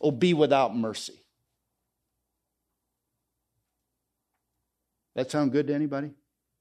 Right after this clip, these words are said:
Well, even if it doesn't sound good, it doesn't sound consistent with what grace has done for me.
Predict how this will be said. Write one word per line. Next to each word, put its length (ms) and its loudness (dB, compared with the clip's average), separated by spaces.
Well, 160 -2
even 220 0
if 100 -8
it 100 -6
doesn't 320 -4
sound 340 -8
good, 220 -6
it 80 -10
doesn't 340 -6
sound 280 -6
consistent 640 -10
with 200 -12
what 240 -8
grace 380 -4
has 180 -8
done 300 -4
for 240 -14
me. 200 -16